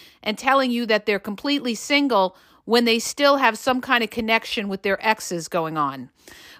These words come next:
But understand this. Narcissists repeat the same patterns of behavior. This is their character. Human beings in general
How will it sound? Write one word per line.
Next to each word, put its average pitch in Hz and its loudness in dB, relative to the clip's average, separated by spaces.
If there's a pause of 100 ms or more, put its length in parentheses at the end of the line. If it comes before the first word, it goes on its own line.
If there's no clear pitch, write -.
But 285 6
understand 302 0
this. 151 -6 (800)
Narcissists 349 2
repeat 320 0
the 247 0
same 294 0
patterns 262 0
of 226 -6
behavior. 233 0 (180)
This 262 -4
is 269 -4
their 233 0
character. 269 0 (420)
Human 359 0
beings 320 0
in 269 0
general 233 0